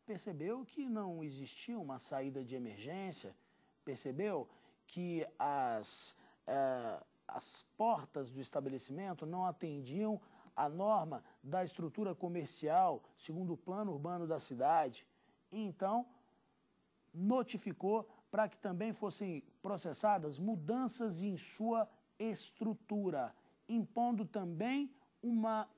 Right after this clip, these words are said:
obrigação de fazer. Então, vamos fazer um apanhado. Olha, a presunção de legitimidade é do ato,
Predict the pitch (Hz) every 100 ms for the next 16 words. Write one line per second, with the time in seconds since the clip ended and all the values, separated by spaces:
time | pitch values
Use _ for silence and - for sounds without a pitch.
0 | _ 220 226 170 196 226 190 190 - -
1 | 185 185 185 185 147 175 208 185 127 107
2 | - _ _ _ _ _ _ _ _ _
3 | _ _ _ 180 285 269 269 - 240 202
4 | 160 208 247 - - - 214 220 233 -
5 | 277 202 127 165 - _ _ _ _ _
6 | _ _ 180 147 - _ _ _ _ _
7 | _ _ _ _ _ _ _ - 151 -
8 | - 277 - 240 202 233 202 190 175 139
9 | 135 131 117 110 101 113 95 92 143 214
10 | - 262